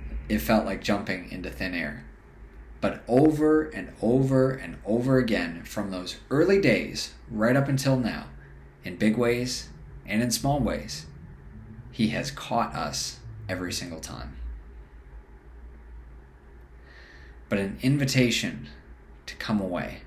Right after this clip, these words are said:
can only be fully realized when we actually go in faith. So those are the three parts of saying yes to an invitation to come away.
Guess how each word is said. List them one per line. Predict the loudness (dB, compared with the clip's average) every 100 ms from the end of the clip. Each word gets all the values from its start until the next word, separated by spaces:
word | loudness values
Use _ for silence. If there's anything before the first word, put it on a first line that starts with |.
| -18 -20 -20 -20 -20 -18
can | -14 -14 -4
only | 2 4 6
be | 4 2
fully | 2 2 2
realized | 4 2 2 -2 -6 -10 -12 -14 -16 -16 -18 -16
when | -10 -8
we | -4
actually | -4 -4 -4 -6 -8 -10 -16 -18 -18 -8
go | 0 2 2 -4 -12 -18 -20 -20 -20 -18 -10
in | -8
faith. | -8 -8 -8 -12 -16 -20 -20 -20 -20 -20 -20 -20 -20 -20 -20 -20 -20 -20 -20 -20 -20 -18 -18 -16 0
So | 4 4 6
those | 6 6
are | 6
the | 4
three | 8 8
parts | 10 8 8 0
of | -4 -4
saying | 0 2 4
yes | 2 0 -4
to | -6
an | -8 -4
invitation | 0 0 0 -2 -4
to | -8
come | -8
away. | -6 -8 -10